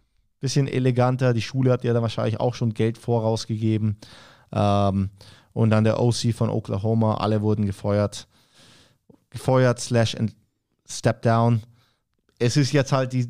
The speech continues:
die, der Zeitpunkt, wo sehr viel von diesen Sachen passiert. Keine großen Namen oder so, aber mal abwarten. Und die anderen News, ähm, Head Coach Dillingham, der jüngste Head Coach im ganzen College Football.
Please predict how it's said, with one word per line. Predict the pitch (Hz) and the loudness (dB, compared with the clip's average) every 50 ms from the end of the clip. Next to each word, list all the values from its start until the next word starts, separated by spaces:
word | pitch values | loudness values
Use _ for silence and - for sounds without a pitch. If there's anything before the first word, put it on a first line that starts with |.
| - | -8
die, | - 147 127 120 - - - _ _ | -10 -8 -8 -8 -8 -10 -14 _ _
der | 139 123 - | -2 -2 -2
Zeitpunkt, | - - 120 123 127 - - 135 131 127 131 - - - - - 131 | 0 0 0 0 -2 -2 -2 -2 -2 -2 -4 -6 -12 -20 -20 -20 -8
wo | 123 117 117 117 120 120 120 120 - | -2 0 2 2 4 2 2 0 -2
sehr | 110 104 120 123 120 | 0 2 2 2 2
viel | - - 127 123 117 | 0 0 0 0 2
von | - 127 123 | 2 0 0
diesen | 117 120 117 113 113 | 0 0 0 0 2
Sachen | 120 123 117 135 120 | 2 0 0 0 -2
passiert. | 101 120 - - - 131 135 135 135 - - _ - _ _ _ _ _ _ _ _ _ _ | -2 -4 -6 -4 0 0 0 0 -2 -6 -16 _ -20 _ _ _ _ _ _ _ _ _ _
Keine | - - - 123 120 123 120 | -10 -4 -2 0 0 0 0
großen | 110 - 110 110 127 147 139 - 143 135 131 | -2 -2 -2 -2 0 -2 -2 -2 -2 0 2
Namen | 127 127 127 131 131 135 131 | 2 2 2 2 2 0 -2
oder | - - 127 127 123 | -2 -2 0 0 0
so, | 107 120 123 127 127 123 | 0 0 0 0 0 0
aber | 113 117 110 113 | -2 -2 0 0
mal | 110 110 104 - | 0 0 0 -2
abwarten. | - 117 135 139 139 139 - - 170 180 175 - - _ _ _ _ _ _ _ _ _ _ _ | -4 -4 -2 0 -2 -2 -2 -4 -6 -6 -6 -8 -14 _ _ _ _ _ _ _ _ _ _ _
Und | - 123 117 120 120 120 120 117 113 107 - - - - - - - _ _ _ _ - | -2 2 2 4 4 4 4 4 2 0 -2 -8 -20 -20 -20 -20 -20 _ _ _ _ -2
die | 123 127 | -2 0
anderen | - 143 160 165 160 131 127 123 120 | 2 2 2 2 2 2 2 2 2
News, | 117 120 131 147 170 170 - - - | 2 2 2 2 0 -2 -2 -2 0
ähm, | 123 120 117 113 113 110 110 110 107 107 110 117 - - _ _ _ _ _ | 2 2 4 4 2 2 2 0 0 -2 -4 -6 -10 -16 _ _ _ _ _
Head | 123 127 127 127 | -4 -4 -2 -2
Coach | - 139 120 107 113 110 | -2 -2 -2 -2 -4 -2
Dillingham, | 110 135 147 147 131 107 101 107 120 131 135 139 147 - | -2 0 0 0 0 0 0 0 0 -2 -2 -4 -6 -6
der | 127 120 117 | -4 -2 -2
jüngste | 113 120 151 170 160 - - 113 | 0 0 0 -2 -2 -2 0 0
Head | 113 113 107 - | 2 0 0 -4
Coach | - - 120 120 117 - | -6 -4 -4 -2 -2 -2
im | 117 113 | -2 -2
ganzen | 107 113 113 113 - - 113 | 0 0 0 -2 -2 -4 -4
College | 104 - 117 107 104 - - | -4 -4 -4 -6 -6 -8 -10
Football. | 131 127 - - 101 101 117 151 | -10 -10 -8 -8 -6 -4 -4 -6